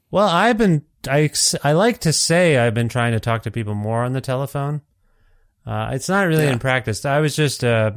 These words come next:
Speaker 1: a colleague of mine in the Chicago has called me, uh, who's, like, in the publicity game, has called me three times, uh, this, over this past week, and we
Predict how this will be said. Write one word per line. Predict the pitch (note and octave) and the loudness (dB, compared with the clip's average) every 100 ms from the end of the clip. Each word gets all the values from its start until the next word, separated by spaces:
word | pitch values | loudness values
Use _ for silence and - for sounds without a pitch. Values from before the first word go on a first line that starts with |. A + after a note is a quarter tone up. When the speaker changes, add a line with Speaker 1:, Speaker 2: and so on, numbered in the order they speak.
| A#2 B2 | -6 -6
Speaker 1:
a | |
colleague | A2+ C3+ C#3+ D#3 C#3 | -2 2 2 2 2
of | |
mine | B2+ B2+ B2+ | 0 0 2
in | A#2 | 0
the | A2 G#2 G2 | 0 0 -2
Chicago | - - B2+ C3 A2 F#2+ G#2 - _ _ _ _ _ | -6 -2 0 0 -2 -4 -6 -10 _ _ _ _ _
has | A#2+ A#2 | -4 -2
called | - C#3 D#3 | 0 2 2
me, | C3+ B2 A#2 - - | 0 0 -2 -6 -6
uh, | A2+ G#2+ | -6 -4
who's, | A2+ C3+ A#2+ | -2 -2 -2
like, | A2+ | -2
in | A2+ G#2+ | -4 -4
the | G#2 | -4
publicity | A2+ G#2 D#3 - A#2+ | -4 -4 -4 -4 -4
game, | G#2 G#2 G#2 | -4 -4 -2
has | A#2+ A#2+ | -4 -4
called | - C#3+ D3 | 0 0 2
me | C3 | 0
three | A2+ - A#3 | -2 -2 -2
times, | - F#3 A#3 G#2 G2 - - _ _ _ _ _ _ _ | 0 0 0 -2 -6 -10 -12 _ _ _ _ _ _ _
uh, | G#2+ G#2+ G#2 G#2 | -2 0 0 -2
this, | A#2+ - | -2 -2
over | C3+ B2+ | 0 0
this | A#2+ - | -2 -2
past | A2+ A2 - | -2 -2 -2
week, | G#2+ B2 - - | -4 -6 -6 -6
and | C3 C3+ C3+ B2 | -4 -2 -4 -6
we | A#2+ C3+ | -6 -4